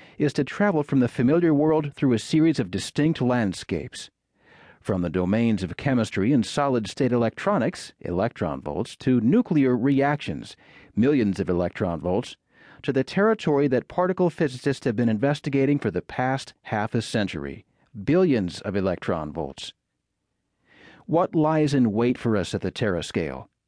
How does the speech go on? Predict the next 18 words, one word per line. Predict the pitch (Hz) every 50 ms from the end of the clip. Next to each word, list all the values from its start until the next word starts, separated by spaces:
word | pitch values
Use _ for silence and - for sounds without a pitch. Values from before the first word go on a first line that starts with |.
| _ _
No | - 202 226
one | 208 202 185 180 170
knows. | 170 165 143 95 78 69 - - - _ _ _ _ _ _ _ _ _ - -
But | - 123 -
radically | - 104 117 131 147 147 165 - 175 165
new | 147 151 151
phenomena | 143 - - 127 131 139 143 135 113 107 101 92
of | - - 107 87
one | 95 104 123 143 156
kind | 147 - 143 135 131 131
or | 131 120
another | 117 110 113 127 127 95 85 76 -
are | - 95 87
just | 80 - 120 143 165 - -
about | 185 143 135 127 123 123 - 120
guaranteed | 104 113 101 98 98 98 98 - - 196 180 135 117 113
to | 123 117
occur. | 120 - - - 151 113 87 -